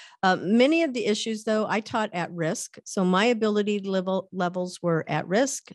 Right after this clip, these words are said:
standard, um, honors level. And then sometimes I, I wasn't certified for gifted, but, you know, I got to work with them in different ways, like the honors and the gifted kids. We put them together. So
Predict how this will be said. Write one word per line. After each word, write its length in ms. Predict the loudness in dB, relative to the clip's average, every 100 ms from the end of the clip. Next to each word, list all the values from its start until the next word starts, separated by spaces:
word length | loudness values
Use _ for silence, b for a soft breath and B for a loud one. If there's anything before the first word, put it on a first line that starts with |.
| _
standard, 840 | -18 -4 0 2 2 2 0 -2 B B B B
um, 460 | -2 0 0 0 -2 0
honors 380 | 0 0 -2
level. 600 | -2 -2 0 -2 -2 -6 -6
And 200 | -4 0
then 220 | 0 -2
sometimes 520 | -2 -2 0 0 0
I, 180 | 0 -2 -4 _ _ -6
I 100 | -4
wasn't 380 | -2 -2 -2 -4
certified 500 | -2 -2 -2 -2 -2
for 100 | -4
gifted, 400 | -4 -2 -4 -2
but, 220 | -2 -2 -4
you 80 |
know, 100 | -2
I 80 | -2
got 220 | -2 -2
to 240 | -2 -4 -6 _ _ _ _ _ _ _ -8
work 220 | -2 0
with 140 | 0 0
them 180 | 0 2
in 140 | 0
different 300 | -2 -2 -2
ways, 360 | 0 0 -2 -4
like 220 | -8 -2
the 100 | 0
honors 380 | 2 2 -2 -2
and 100 | -4
the 60 |
gifted 260 | -4 -8 -8
kids. 260 | -8 -6
We 200 | -4 -2
put 260 | -4 -6 -2
them 140 | 0
together. 360 | 0 0 -2 -4 -12 B B B B B B B -18
So 440 | 0 4 6 4